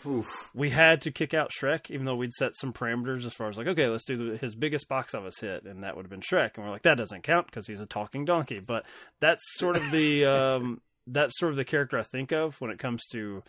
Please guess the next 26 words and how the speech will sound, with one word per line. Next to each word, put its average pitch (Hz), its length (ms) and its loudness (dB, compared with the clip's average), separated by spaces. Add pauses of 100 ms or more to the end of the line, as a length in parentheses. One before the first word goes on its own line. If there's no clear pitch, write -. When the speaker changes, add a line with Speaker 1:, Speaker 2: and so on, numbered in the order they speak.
(580)
Speaker 2:
kids' 127 260 0
movies 127 360 -2
that 113 100 -2
are 98 60 -6
trying 113 320 -6
to 113 100 -6
appeal 113 360 -4
to 123 140 -6
adults 101 380 -4 (280)
with 104 120 -12
this 110 80 0
Speaker 1:
Right. 92 120 0
Speaker 2:
comedy 117 360 -4
that 104 180 -8
rides 110 300 -2
the 113 60 -2
line. 120 320 -6 (560)
I 160 60 4
don't 269 160 2
think 175 140 2
the 139 60 -2
comedy 139 640 0 (920)
fails 139 340 2
in 135 100 -2
any 147 100 0
regard 143 520 2